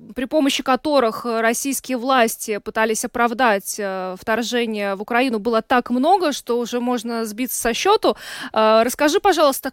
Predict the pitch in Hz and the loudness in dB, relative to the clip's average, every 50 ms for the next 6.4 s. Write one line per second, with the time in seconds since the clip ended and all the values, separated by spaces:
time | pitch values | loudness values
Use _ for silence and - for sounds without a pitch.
0 | _ - 349 339 330 285 - _ - - 220 208 208 208 202 220 226 233 254 254 | _ 0 2 4 4 4 2 _ -14 -12 -8 -8 -6 -6 -6 -8 -8 -4 -2 -2
1 | 240 226 220 214 202 - - - 226 - - 247 233 - 233 220 - - - - | -2 0 -2 -4 -6 -6 -10 -10 -10 -6 -6 -6 -6 -6 -10 -8 -8 -6 -2 0
2 | 294 349 403 381 - - - 208 - - - - - - - 208 240 240 - - | 0 2 2 2 2 2 0 0 -2 -12 -20 -20 -20 -14 -4 -2 -2 -2 -2 -8
3 | - 220 - 302 320 311 294 277 269 240 233 220 214 202 196 - - - - - | -8 -6 0 0 2 2 4 4 4 4 2 2 -2 -4 -10 -12 -16 -20 -20 -20
4 | - - - - - - 220 220 - 247 - - - 262 - - 294 277 247 254 | -20 -20 -20 -20 -12 -10 -8 -6 -6 -6 -6 -4 -4 -4 -4 -2 -4 -4 -2 -2
5 | - - - 226 208 226 233 233 233 226 208 170 151 196 208 208 202 190 214 214 | -4 -4 -6 -6 -2 0 2 2 2 2 2 0 0 0 0 0 2 2 2 2
6 | 214 208 202 190 175 175 185 | 2 2 0 -2 -4 -4 -8